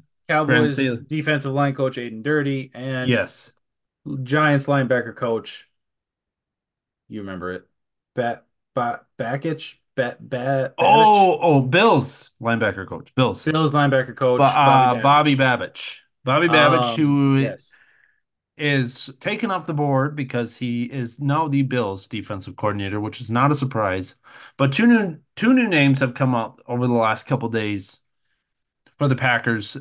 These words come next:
Speaker 2: Denard Wilson, both from the Ravens. Now that the Ravens have been officially eliminated, they can
Speaker 1: Yes.
Speaker 2: start poaching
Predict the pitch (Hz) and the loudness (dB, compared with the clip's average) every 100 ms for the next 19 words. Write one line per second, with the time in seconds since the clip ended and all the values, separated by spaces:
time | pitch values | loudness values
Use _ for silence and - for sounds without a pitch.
0 | 139 143 151 180 175 147 131 139 135 170 | 0 4 6 4 4 2 2 0 0 0
1 | - 165 143 120 98 90 - - _ _ | -2 -4 -2 -2 -4 -10 -16 -20 _ _
2 | 131 117 117 120 117 117 107 123 113 117 | -4 -2 -2 0 2 2 0 -2 -2 -2
3 | 117 104 113 - 117 107 101 95 92 85 | -4 -6 -10 -8 -8 -6 -4 -6 -6 -10
4 | 85 98 - _ _ _ _ _ _ _ | -10 -12 -14 _ _ _ _ _ _ _
5 | _ - 120 104 104 131 131 - 175 139 | _ -2 0 0 0 -2 -2 2 4 4
6 | 135 120 101 | 4 2 -2